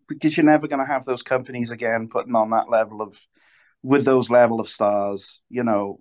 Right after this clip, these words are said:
look at it, Austin, Bret, then you had Hogan, Macho, um, Sting, you had all those guys, you know, and I don't think you, you're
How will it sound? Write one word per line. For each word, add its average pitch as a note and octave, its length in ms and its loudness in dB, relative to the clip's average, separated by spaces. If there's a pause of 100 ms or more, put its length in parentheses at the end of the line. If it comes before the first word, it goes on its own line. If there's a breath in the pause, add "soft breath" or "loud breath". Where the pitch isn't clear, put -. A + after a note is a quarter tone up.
(220)
look D#3 240 -6
at B2 60 0
it, G#2 80 2
Austin, A#2 460 2
Bret, A2+ 420 2
then A2 140 -2
you G2 140 0
had F#2 180 0
Hogan, G#2+ 500 -2
Macho, G#2+ 680 -6 (540 soft breath)
um, G2 760 0 (720)
Sting, B2+ 720 -2
you D3 160 0
had F#3+ 140 2
all G3 160 4
those F#3 180 2
guys, D3 540 0
you B2 40 -6
know, C3 220 -2
and B2+ 80 -2
I B2 80 -2
don't B2+ 220 -10
think B2 180 -12
you, C3 80 -2
you're A#2+ 160 -2